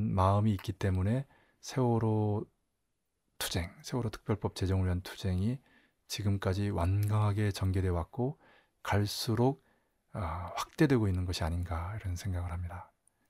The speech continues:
어, 오늘 이 자리에 없는 우리 이상훈 코리아연대 공동대표도 단식 농성투쟁에 있고요.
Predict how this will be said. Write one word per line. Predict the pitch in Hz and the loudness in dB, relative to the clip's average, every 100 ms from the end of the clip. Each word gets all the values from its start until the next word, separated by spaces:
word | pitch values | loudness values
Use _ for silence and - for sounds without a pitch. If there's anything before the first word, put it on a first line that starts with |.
| - | -4
어, | 117 107 | -2 0
오늘 | 117 120 127 123 120 117 - | 2 4 6 8 8 6 4
이 | - 113 | 0 4
자리에 | 120 113 | 6 6
없는 | 101 104 110 107 101 | 6 4 6 4 4
우리 | 107 98 98 101 | 2 2 2 0
이상훈 | 113 117 113 107 101 98 - _ _ _ _ _ _ | 0 2 4 4 2 0 -4 _ _ _ _ _ _
코리아연대 | - 120 101 95 | 0 2 2 2
공동대표도 | 101 95 95 92 - 98 92 113 123 - - _ _ _ _ | 0 0 0 -2 -4 -4 -2 -2 -4 -16 -20 _ _ _ _
단식 | - 92 113 - | -4 -2 -4 -6
농성투쟁에 | 113 98 92 101 - 131 104 | -2 -2 0 -4 -2 -2 0
있고요. | 92 - 92 87 127 | 0 -4 -4 -2 -4